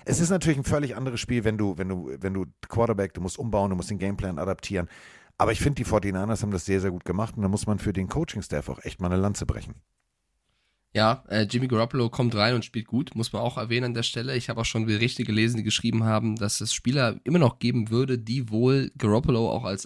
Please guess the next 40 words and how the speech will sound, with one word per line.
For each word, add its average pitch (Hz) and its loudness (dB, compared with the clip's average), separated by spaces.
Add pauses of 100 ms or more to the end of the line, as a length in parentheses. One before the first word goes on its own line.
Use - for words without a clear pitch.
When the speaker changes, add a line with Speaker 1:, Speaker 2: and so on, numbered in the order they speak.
Speaker 2:
äh, - -6 (200)
eigentlichen 120 0
Starter 110 -2
sich 110 -4
hätten, 104 -6
also 95 0 (460)
sich 107 -4
gewünscht 120 0
hätten. 117 -2 (440)
Ob 120 -4
das 120 -2
so - -2
ist, 117 0
keine 104 6
Ahnung, 104 6
ist 98 0
immer 104 2
nur 98 6
Hörensagen 98 4
und 87 -4
da 95 2
würde 95 0
ich - 0
jetzt 101 2
auch 90 0
nicht 92 0
so 95 -4
viel 110 -2
drauf 98 0
geben, 113 6
aber 98 4
ich - -2
wollte 101 2
es 101 -2
mal 98 2
weitergeben, 104 0
dass - 0
das - -4
wohl 98 4
ein, 90 0